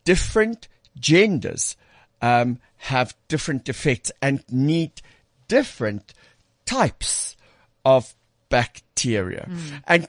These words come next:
Speaker 1: we see this in the fact that there's a huge difference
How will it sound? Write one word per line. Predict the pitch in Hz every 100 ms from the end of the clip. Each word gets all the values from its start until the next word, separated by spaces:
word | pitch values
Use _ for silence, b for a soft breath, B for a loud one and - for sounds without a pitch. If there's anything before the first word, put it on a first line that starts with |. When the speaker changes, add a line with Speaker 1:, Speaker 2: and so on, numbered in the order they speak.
| -
Speaker 1:
we | 175
see | - - - 453 311
this | - 113 - - - - - -
in | 170 170
the | 165
fact | - 190 - -
that | 165 147 - - b b b b b b b _ _ - _ 131
there's | 156 147
a | 135
huge | 113 - - - 311 123 - - -
difference | 139 - 95 76 - -